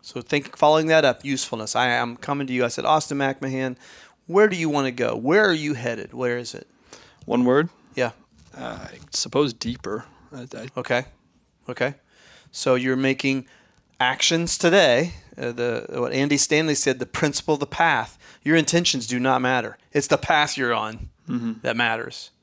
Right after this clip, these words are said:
Speaker 1: Number two, we're able to figure out, she says, how to achieve those goals, including the ability to stay flexible and develop alternative routes. I know how to get there.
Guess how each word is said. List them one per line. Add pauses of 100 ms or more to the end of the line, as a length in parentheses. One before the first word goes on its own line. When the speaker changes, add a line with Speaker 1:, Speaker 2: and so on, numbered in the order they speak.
(560)
Speaker 1:
Number
two,
we're
able
to
figure
out,
she
says,
how
to
achieve
those
goals,
including
the
ability
to
stay
flexible (600)
and
develop
alternative
routes.
I
know
how
to
get
there.